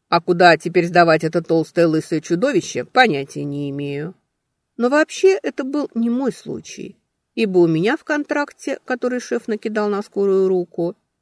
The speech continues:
было все о работе. А если коротко, пока мы помолвлены, я не безработная. А если решу помолвку разорвать, соответственно, и места своего тоже лишаюсь. Ну и по мелочи там.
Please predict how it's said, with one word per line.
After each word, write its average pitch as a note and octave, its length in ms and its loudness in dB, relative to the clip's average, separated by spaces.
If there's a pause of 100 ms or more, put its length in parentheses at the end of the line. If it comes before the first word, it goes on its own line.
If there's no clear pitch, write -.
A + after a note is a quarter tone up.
(180)
было E4+ 320 6
все - 360 -6
о A3+ 100 -2
работе. D#3+ 760 -6 (460)
А C#3+ 100 -2
если D3 320 -4
коротко, C#4 640 -4 (380)
пока F4+ 300 2
мы D#4 160 2
помолвлены, D4 920 0 (160)
я B3 260 -2 (100)
не A3 120 -2
безработная. D#3 960 -8 (360)
А A3 120 0
если C#4 340 0
решу D#3+ 300 -4
помолвку D#3 680 -4
разорвать, D3+ 800 -6 (340)
соответственно, F#4+ 760 2
и F4 200 -2
места F3 440 -2
своего E3+ 520 -2
тоже G#3 480 -4
лишаюсь. D3 840 -8 (560)
Ну A#4+ 200 6
и F4 60 8
по A3+ 120 -2
мелочи D3 500 -2
там. C#3+ 340 -10